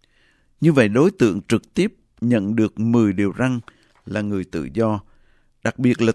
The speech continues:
tuyển dân Israel đã được giải cứu, đã được Chúa giải phóng ra khỏi xứ Ai-cập là nhà nô lệ. Theo sách Xuất Ai Cập chương hai mươi câu hai. Israel được tự do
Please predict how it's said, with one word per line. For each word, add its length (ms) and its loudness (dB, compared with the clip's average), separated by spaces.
tuyển 300 2
dân 180 2
Israel 500 0
đã 140 -2
được 240 -4
giải 200 -6
cứu, 360 4
đã 140 0
được 260 -2
Chúa 240 2
giải 300 -2
phóng 300 -2
ra 360 -2
khỏi 420 -6
xứ 280 -4
Ai-cập 680 2
là 240 -4
nhà 340 -4
nô 260 -2
lệ. 240 -2
Theo 120 -6
sách 220 -6
Xuất 180 -8
Ai 100 -6
Cập 200 -8
chương 240 -4
hai 160 -6
mươi 180 -4
câu 160 -8
hai. 300 -8
Israel 600 2
được 240 0
tự 260 0
do 380 4